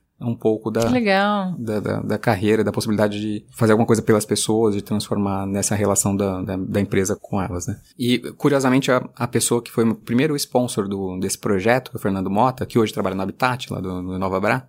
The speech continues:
Speaker 1: trabalhava no mesmo prédio que eu, no primeiro andar eu trabalhava no térreo. E a primeira vez que a gente falou,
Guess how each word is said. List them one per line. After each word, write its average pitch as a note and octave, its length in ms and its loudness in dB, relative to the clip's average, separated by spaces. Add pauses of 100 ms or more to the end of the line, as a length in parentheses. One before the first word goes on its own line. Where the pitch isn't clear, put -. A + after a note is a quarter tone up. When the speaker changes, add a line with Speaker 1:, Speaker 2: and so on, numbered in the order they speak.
(120)
Speaker 1:
trabalhava B2 520 0
no A2+ 80 -2
mesmo D#3+ 300 0
prédio B2+ 240 0
que A#2 180 -2
eu, C#3+ 300 -2 (220)
no A#2 120 0
primeiro A#2+ 300 0
andar C#3 300 2
eu C#3+ 40 0
trabalhava C3 320 0
no C3+ 80 -2
térreo. F#2 360 0 (200)
E A#2 160 4
a A2+ 60 6
primeira C#3 240 4
vez D3 120 2
que - 60 2
a B2 40 4
gente C3+ 160 0
falou, C3 520 2